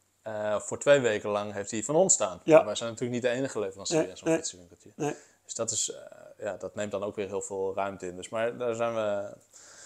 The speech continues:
Speaker 1: zijn we over na aan denken om dat, om dat beter, eh, beter in te richten. Want dat is, zo'n soort ruilsysteem, eh, is, is inderdaad al, al, al wel voorbij gekomen.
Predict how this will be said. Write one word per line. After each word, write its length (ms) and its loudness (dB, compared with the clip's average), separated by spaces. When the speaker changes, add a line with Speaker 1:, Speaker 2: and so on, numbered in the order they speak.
Speaker 1:
zijn 260 4
we 60 6
over 160 6
na 120 10
aan 140 8
denken 280 2
om 80 -8
dat, 320 -2
om 120 -16
dat 160 -6
beter, 500 2
eh, 240 -4
beter 320 -4
in 120 -10
te 100 -8
richten. 400 -6
Want 160 -10
dat 140 0
is, 180 0
zo'n 280 4
soort 220 4
ruilsysteem, 800 4
eh, 420 -8
is, 180 -10
is 240 -14
inderdaad 460 -4
al, 260 -6
al, 160 -8
al 120 -8
wel 160 0
voorbij 420 2
gekomen. 580 -2